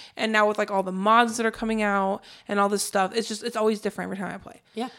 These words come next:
Speaker 1: And so I got the Switch out. It's really funny. It's like we have, like, our huge T V in the living room,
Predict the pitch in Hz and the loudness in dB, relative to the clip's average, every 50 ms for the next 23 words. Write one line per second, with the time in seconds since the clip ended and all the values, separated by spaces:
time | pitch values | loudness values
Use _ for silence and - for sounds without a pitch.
0 | - _ - 233 226 226 220 - 240 220 208 202 190 190 190 - _ _ _ _ | -12 _ 0 0 2 2 2 4 6 6 6 6 4 0 -4 -8 _ _ _ _
1 | _ _ _ - - 285 226 220 220 208 202 196 202 - 254 - - 220 208 - | _ _ _ -12 -6 -2 -2 -2 -2 0 0 0 0 0 -2 0 0 -2 0 0
2 | 202 185 196 - 220 208 - 240 247 247 - - 196 190 190 208 196 196 202 214 | -2 0 0 -2 -2 -2 -2 0 0 0 0 -2 -2 -2 -2 -4 -4 -4 -4 -4
3 | 202 202 208 196 208 208 202 202 190 196 202 - - - 190 196 185 180 180 190 | -2 -2 -2 -2 -2 -2 -2 -2 -4 -6 -8 -8 -8 -8 -6 -4 -4 -6 -6 -8
4 | 185 190 165 170 185 185 196 196 | -10 -10 -8 -8 -6 -6 -6 -8